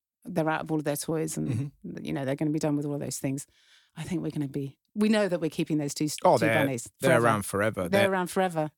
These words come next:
Speaker 2: And they're, they're coming out definitely for the eighteenth, definitely for the twenty-first,
Speaker 1: Oh, probably.
Speaker 2: definitely at the weddings.
Speaker 1: Oh, they're coming out. Yeah.
Speaker 2: Yeah, yeah. And then, um,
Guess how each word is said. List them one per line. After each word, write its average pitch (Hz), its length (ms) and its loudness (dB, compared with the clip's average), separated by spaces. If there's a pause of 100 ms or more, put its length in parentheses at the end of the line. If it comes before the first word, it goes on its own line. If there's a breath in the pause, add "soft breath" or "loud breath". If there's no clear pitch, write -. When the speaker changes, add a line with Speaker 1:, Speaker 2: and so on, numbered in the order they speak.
Speaker 2:
And 117 120 0
they're, 117 260 2 (120)
they're 110 240 2
coming 117 340 -2
out 107 220 -4 (480)
definitely 113 680 0
for - 140 -12
the 107 100 -2
eighteenth, 107 580 -6
definitely 113 380 -2
for 104 100 -8
the 95 80 -6
twenty-first, 104 800 -2 (200)
Speaker 1:
Oh, 247 280 0
probably. 156 200 6
Speaker 2:
definitely 123 580 4
at 95 60 0
the 104 80 0
weddings. 98 480 -4
Speaker 1:
Oh, 220 220 0
they're 151 240 -2
coming 139 280 -4
out. 139 180 -4 (100)
Yeah. 156 100 0
Speaker 2:
Yeah, - 120 -2 (200)
yeah. 110 180 -2 (280)
And 107 200 -2
then, 104 280 -2
um, 104 360 -4